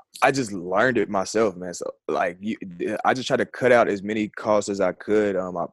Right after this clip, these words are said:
I went and got a Photoshop and, uh, the whole Adobe programs, man, and just literally just looked on YouTube and just watched and learned and how to make logos and how to do things like that. Just so, 'cause you were right, you know, people do charge to do that. They charge you fifty, sixty dollars,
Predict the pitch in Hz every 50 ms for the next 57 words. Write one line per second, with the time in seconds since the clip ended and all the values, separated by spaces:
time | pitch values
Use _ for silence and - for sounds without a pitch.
0 | _ _ _ _ - - _ - 85 90 98 107 107 92 98 98 101 98 98 98
1 | 95 92 92 90 - - - 98 98 95 95 - 101 98 98 92 90 - _ _
2 | _ _ _ - 95 92 90 87 87 87 85 85 85 85 85 82 80 78 _ _
3 | _ _ _ _ _ _ _ _ - - - 101 92 113 110 110 107 101 92 87
4 | 98 101 95 98 98 - - 107 101 98 98 98 98 101 95 87 98 95 95 95
5 | 95 90 92 101 95 90 95 107 110 107 104 101 92 98 95 87 _ _ - 73
6 | 85 85 92 104 104 101 - 104 101 92 95 104 110 104 - - 95 95 90 85
7 | 87 85 92 87 82 80 87 92 82 85 - 85 85 82 82 90 92 92 92 90
8 | 85 87 85 85 85 _ _ _ _ _ 98 95 92 92 92 92 95 - 76 92
9 | 98 95 92 92 90 90 87 85 87 85 90 92 90 90 87 90 85 - _ -
10 | _ _ _ - 98 98 98 90 - - 98 95 95 87 92 92 90 - - 104
11 | 101 78 90 101 98 - - 101 98 92 - 113 98 85 - _ _ - 110 120
12 | 110 104 107 113 110 82 65 85 98 95 92 90 85 - 127 - 113 104 98 110
13 | 120 110 - 110 101 98 92 87 85 92 87 85 78 85 95 104 98 - 107 98
14 | 95 95 98 92 - - 101 - 101 98 - 98 90 - 98 92 98 101 104 101
15 | 98 90 -